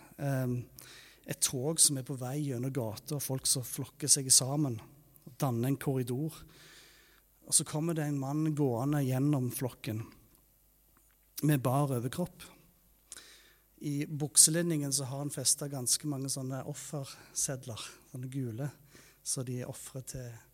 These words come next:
og brenner til avgudene i Taiwan. I han, hånda hans så har han et sånn slagvåpen med nagler på. Og han går og slår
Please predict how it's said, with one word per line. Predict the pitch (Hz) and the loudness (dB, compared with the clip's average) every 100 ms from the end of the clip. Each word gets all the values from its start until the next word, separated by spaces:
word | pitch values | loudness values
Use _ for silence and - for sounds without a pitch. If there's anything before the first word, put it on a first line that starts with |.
| _ _ 151 | _ _ -10
og | |
brenner | 123 127 151 135 107 - | -6 -2 -2 -2 -8 -12
til | - 127 120 - - - 147 | -8 -8 -8 -12 -20 -8 -6
avgudene | 120 127 139 147 131 | -4 -4 0 0 0
i | 123 | -2
Taiwan. | 131 135 151 123 - - - - - - - - - - - _ _ _ _ _ | -2 0 0 -2 -8 -20 -20 -20 -20 -20 -20 -20 -20 -20 -20 _ _ _ _ _
I | 156 | 2
han, | 143 180 190 180 | 4 2 0 -2
hånda | 160 175 214 170 | -2 -2 -2 -2
hans | 131 127 | 0 0
så | 139 | 0
har | 151 160 | -2 -2
han | 160 | -2
et | 151 - | -2 -2
sånn | 147 135 110 - - - - - | -4 -6 -8 -16 -20 -20 -16 -4
slagvåpen | - 156 123 127 214 - 113 - - - _ _ _ _ _ _ _ _ 147 | -2 -2 -4 -8 -8 -10 -12 -14 -20 -20 _ _ _ _ _ _ _ _ -4
med | 165 | -2
nagler | 156 131 156 170 | -2 -4 -6 -8
på. | - 107 - - _ _ _ _ _ _ _ _ _ _ _ - - _ _ _ | -12 -18 -20 -20 _ _ _ _ _ _ _ _ _ _ _ -20 -20 _ _ _
Og | 135 | 2
han | 165 147 | 2 6
går | 160 180 - | 6 4 2
og | 151 - | 4 4
slår | 151 151 | 4 2